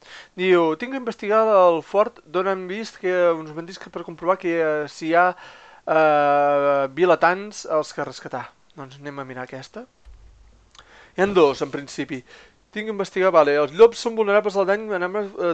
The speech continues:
tallant i per descàrrega, però resisteixen al, al dany per arma contundent, per foc i per escarxa, diguéssim, per, per gel. Llavors, és un joc molt senzillet.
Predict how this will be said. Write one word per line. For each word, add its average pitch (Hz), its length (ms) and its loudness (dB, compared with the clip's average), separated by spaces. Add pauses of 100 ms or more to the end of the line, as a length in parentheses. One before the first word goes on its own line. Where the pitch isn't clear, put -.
tallant 190 320 2
i 202 80 -6
per 165 240 -6
descàrrega, 143 560 -2
però 151 160 -2
resisteixen 156 640 -8
al, 165 240 -6
al 156 380 -2 (100)
dany 160 240 0
per 160 160 0
arma 175 160 -8
contundent, 175 600 -10 (260)
per 156 160 -2
foc 214 320 -4
i 240 160 -10
per 185 220 0 (100)
escarxa, - 640 -4 (480)
diguéssim, 165 320 -6
per, 151 160 -4 (960)
per 143 160 -6
gel. 131 380 -2 (2000)
Llavors, 202 240 6
és 185 140 0
un 202 80 -16
joc 220 100 2
molt 220 140 -4
senzillet. 190 500 0